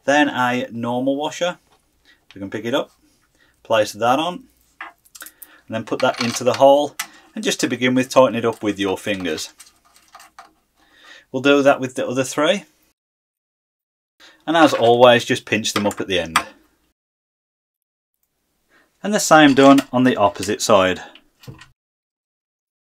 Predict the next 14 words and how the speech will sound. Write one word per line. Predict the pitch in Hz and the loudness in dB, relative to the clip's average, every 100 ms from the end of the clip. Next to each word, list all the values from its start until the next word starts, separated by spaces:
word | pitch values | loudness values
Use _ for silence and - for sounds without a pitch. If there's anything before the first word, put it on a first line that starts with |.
| _ _ _ _ _ _ _ _ _ _ _ _ _ _ _ _ _ - | _ _ _ _ _ _ _ _ _ _ _ _ _ _ _ _ _ -4
Now | 107 | -4
at | 120 | 0
this | 175 - | -2 0
stage, | 147 139 143 117 | 0 0 -2 -4
I | |
would | 120 - | -6 -6
suggest | - - 165 - | -12 -4 -4 -4
checking | - 143 135 135 131 | -6 -6 -6 -6 -4
that | 127 | -4
all | 123 123 | 0 0
the | 123 127 | 0 -2
axes | 113 110 - - 101 - | -2 -4 -6 -8 -8 -10
move | 95 95 92 - | -10 -6 -6 -8
freely. | - 110 101 87 76 | -6 0 2 0 -4